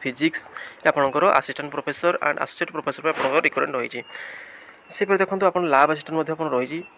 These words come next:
lab assistant ଆଉ technical assistant ଆପଣଙ୍କର ରହିଛି। ତାପରେ ଦେଖନ୍ତୁ ସପୋର୍ଟିଂ staff ଆପଣଙ୍କର କ'ଣ ରହିଛି, ଦେଖନ୍ତୁ accountant, placement officer, librarian, front office executive, ତାପରେ office assistant, telecaller, student counselor, data entry operator,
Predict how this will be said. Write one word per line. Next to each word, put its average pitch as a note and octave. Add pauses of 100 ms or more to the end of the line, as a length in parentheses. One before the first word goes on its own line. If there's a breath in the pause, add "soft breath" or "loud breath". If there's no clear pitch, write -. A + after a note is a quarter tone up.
(340)
lab C#3+
assistant F3
ଆଉ F3
technical C#3+ (120)
assistant C#3+
ଆପଣଙ୍କର D3+
ରହିଛି। - (1120 loud breath)
ତାପରେ F#3+
ଦେଖନ୍ତୁ F#3+
ସପୋର୍ଟିଂ D3+
staff E3
ଆପଣଙ୍କର E3
କ'ଣ E3+
ରହିଛି, E3
ଦେଖନ୍ତୁ E3 (120)
accountant, D3+
placement D3
officer, D3 (100)
librarian, C#3+ (200)
front C#3
office D3
executive, C#3+ (520 loud breath)
ତାପରେ C3+ (360)
office D#3+
assistant, D#3 (200)
telecaller, D3 (200)
student C#3+
counselor, D3 (100)
data B2+
entry C#3
operator, C#3+